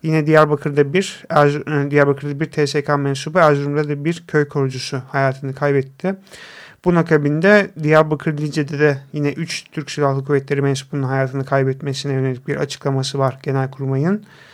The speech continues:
Son olarak da Siirt Pervari'de askeri aracın geçişi esnasındaki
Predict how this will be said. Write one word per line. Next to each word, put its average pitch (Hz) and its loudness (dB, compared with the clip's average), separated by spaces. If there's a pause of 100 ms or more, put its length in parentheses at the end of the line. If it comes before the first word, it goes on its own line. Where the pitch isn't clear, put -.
(280)
Son 170 2
olarak 143 4
da 214 2
Siirt 165 -4
Pervari'de 156 0 (160)
askeri 160 0
aracın 143 0
geçişi 151 -6
esnasındaki 139 -2